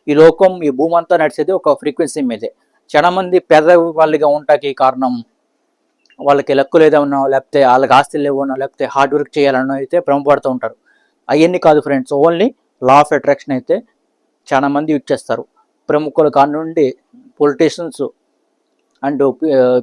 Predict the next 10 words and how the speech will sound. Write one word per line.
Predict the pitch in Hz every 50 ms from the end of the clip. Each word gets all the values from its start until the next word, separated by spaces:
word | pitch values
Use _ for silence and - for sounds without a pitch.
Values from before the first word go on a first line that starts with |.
| 120
బిజినెస్ | 131 131 147 175 175 160 - 156
మ్యాన్స్, | 160 160 160 - - - 143 139 135 - - _ _
సినిమా | - 143 143 151 160
యాక్టర్స్, | 165 170 156 151 147 - - - 127 120 _ _ _ _ _ _ _ _ _ _ _ -
అథ్లెట్స్, | 110 131 135 151 156 156 151 - - 151 135 131 - _ _ _ _ _ _ _ _ -
ప్రతి | 147 139 - 170
ఒక్కరు | 165 - - 208 202 190
కూడా | 180 190 208
law | 214 202 185 156 151 147 160 160
of | -